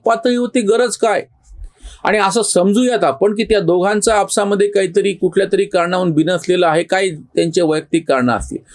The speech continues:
मग ते सगळं मुख्यमंत्र्याच्या निवासस्थानी, शासकीय निवासस्थानी कसं काय होऊ शकेल?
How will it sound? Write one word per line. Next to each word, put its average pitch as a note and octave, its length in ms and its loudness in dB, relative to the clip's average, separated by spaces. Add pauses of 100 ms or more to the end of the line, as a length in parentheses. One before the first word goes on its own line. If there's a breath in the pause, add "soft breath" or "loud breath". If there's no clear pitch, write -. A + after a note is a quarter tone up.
(180 loud breath)
मग A3+ 220 2
ते A#3+ 80 2
सगळं A#3+ 300 0
मुख्यमंत्र्याच्या A3 920 0 (120)
निवासस्थानी, G#3+ 680 0
शासकीय G#3 580 0 (420 loud breath)
निवासस्थानी A#3+ 560 2
कसं A3 240 0
काय G#3 140 0
होऊ D#3+ 140 2
शकेल? - 460 -8